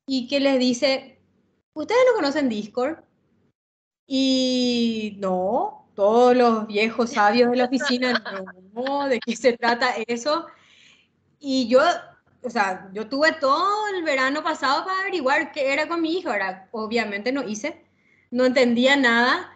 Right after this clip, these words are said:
Speaker 1: Y cuando llegó a la oficina el Discord, era, "Oh, había sido que esto tiene mi hija, y había sido que mi hija hace rato ya estaba en esto, mi hija ya me hablaba de que era <laughs> pasado de moda". Y, y, y realmente nos ayudó a estar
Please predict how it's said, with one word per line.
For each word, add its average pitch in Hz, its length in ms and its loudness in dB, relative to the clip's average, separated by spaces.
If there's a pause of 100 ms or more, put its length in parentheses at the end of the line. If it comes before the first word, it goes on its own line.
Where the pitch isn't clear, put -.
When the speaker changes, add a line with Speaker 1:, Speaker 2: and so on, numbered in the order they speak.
(400)
Speaker 1:
Y 262 160 -4
cuando 262 420 4
llegó 226 360 4
a 233 80 6
la 285 120 2
oficina 320 520 0
el 311 120 -2
Discord, 285 560 -2
era, 220 520 -4 (220)
"Oh, 226 840 2
había 202 240 -2
sido 226 260 -6
que 226 80 -4
esto 208 180 -10
tiene 208 240 -8
mi 214 300 -2
hija, 240 240 -2
y 220 120 -2
había 208 160 -2
sido 208 180 -4
que 226 80 0
mi 208 160 -2
hija 220 120 -6
hace 220 140 -4
rato 196 220 -2
ya 220 100 -2
estaba 208 300 0
en 190 120 -4
esto, 269 340 2
mi 240 120 2
hija 220 100 -4
ya 226 140 0
me 226 100 2
hablaba 214 360 4
de 214 80 0
que 214 80 -4
era 208 120 0
<laughs> - 0 -
pasado 240 440 4
de 226 120 4
moda". 240 640 2 (480)
Y, 247 440 -2
y, 240 840 0 (580)
y 277 140 2
realmente 339 680 2
nos 370 200 2
ayudó 320 460 2
a 302 100 -2
estar 247 640 0